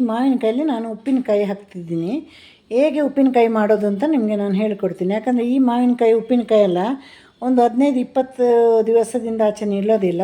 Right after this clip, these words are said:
ಉಪ್ಪಿನಕಾಯಿಗೆ ಅಂತಲೇ ಒಂದು ಮಾವಿನ ಮಿಡಿ ಅಥವಾ ಮಾವಿನಕಾಯಿ ಬರುತ್ತೆ, ಅದು ಬೇರೆ ಮಾವಿನಕಾಯಿ. ಈ ಮಾವಿನಕಾಯಲ್ಲೆಲ್ಲ ಉಪ್ಪಿನಕಾಯಿ ಮಾಡ್ಬೋದು,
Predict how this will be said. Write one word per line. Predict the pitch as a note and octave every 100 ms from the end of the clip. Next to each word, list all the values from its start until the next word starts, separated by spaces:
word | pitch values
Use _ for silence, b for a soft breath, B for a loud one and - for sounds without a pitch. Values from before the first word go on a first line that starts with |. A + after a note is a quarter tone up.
| A#3
ಉಪ್ಪಿನಕಾಯಿಗೆ | B3 B3+ C4 C4 A#3+ A#3+ A#3+
ಅಂತಲೇ | B3 A#3+ D#4 F4 B B B B G3+
ಒಂದು | G#3 G#3+ G#3 G#3 G3+ G3+ G3+
ಮಾವಿನ | A3+ A#3 A3 G#3+
ಮಿಡಿ | G#3 G#3
ಅಥವಾ | G#3 G#3 G3+
ಮಾವಿನಕಾಯಿ | G3+ G#3 G3 G3 F#3
ಬರುತ್ತೆ, | F#3 F3+ F3+ F#3+ D#4 C4+ - b b b b _ F#3+
ಅದು | G#3+ B3+ G3+ G3+
ಬೇರೆ | A#3 C#4 D4+
ಮಾವಿನಕಾಯಿ. | A#3+ F#3+ F3 E3+ D#3 - _ G#3
ಈ | B3 B3
ಮಾವಿನಕಾಯಲ್ಲೆಲ್ಲ | A#3 A#3+ A3 A3 A3 A3 G#3
ಉಪ್ಪಿನಕಾಯಿ | G#3+ A#3 A3+ A3 G#3
ಮಾಡ್ಬೋದು, | A#3+ C#4+ A3 F#3 F#3